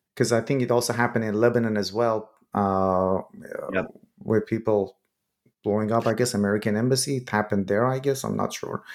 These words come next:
Speaker 2: That, that's right. I mean, uh, you know, um, my, my wife is Lebanese, so I actually spend, spend a lot of time, uh, in Lebanon. And, uh, you know, this, this, uh,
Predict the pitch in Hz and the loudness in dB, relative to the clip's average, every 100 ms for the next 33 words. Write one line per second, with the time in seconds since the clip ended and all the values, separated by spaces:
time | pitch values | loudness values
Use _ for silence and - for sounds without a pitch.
0 | - 196 - 190 190 190 208 208 175 147 | 0 0 0 2 2 2 -2 0 2 0
1 | 165 156 151 123 - 135 135 120 - - | 0 0 0 0 -2 0 2 2 -2 0
2 | 123 123 117 - _ _ _ 117 123 120 | 2 2 0 -4 _ _ _ -2 0 0
3 | - 117 120 117 135 143 120 104 113 110 | -2 -2 0 2 2 0 -2 -2 -2 2
4 | 117 131 104 - 107 107 - 110 - 110 | 2 2 0 -2 -2 -2 -4 -6 -2 0
5 | 104 101 - _ - 110 101 104 98 - | 2 0 -6 _ -8 -2 0 0 -2 -4
6 | 117 117 113 - 110 101 - 107 107 120 | 2 2 0 -4 -2 0 0 -2 0 0
7 | 127 110 98 101 107 104 - 104 117 117 | 2 0 0 -2 -4 -6 -6 0 2 2
8 | 131 131 - - 120 - - 117 107 101 | 0 0 -2 -2 -2 0 0 2 2 2
9 | 95 | -2